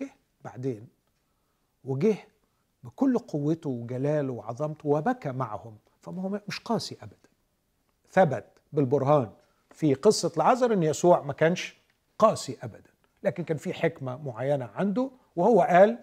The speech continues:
إنه مش النهاية هي الموت، لكن النهاية هي مجد الله. طب لما جه بقى الصدمة التانية، خد، بتقول له:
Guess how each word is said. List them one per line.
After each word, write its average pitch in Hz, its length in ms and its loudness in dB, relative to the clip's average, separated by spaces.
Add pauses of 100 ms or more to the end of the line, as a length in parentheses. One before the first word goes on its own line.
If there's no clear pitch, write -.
(260)
إنه 180 160 0
مش 240 240 0
النهاية 175 380 2
هي 139 200 0
الموت، 165 480 -4
لكن 156 280 -4
النهاية 139 400 -2
هي 135 260 0 (360)
مجد 127 280 -4
الله. 95 220 -16 (1000)
طب 311 120 4
لما 381 220 4
جه 220 160 4
بقى 170 240 -4 (300)
الصدمة 143 380 0
التانية، 117 360 -14
خد، - 200 -20 (1080)
بتقول 320 360 0
له: 226 340 4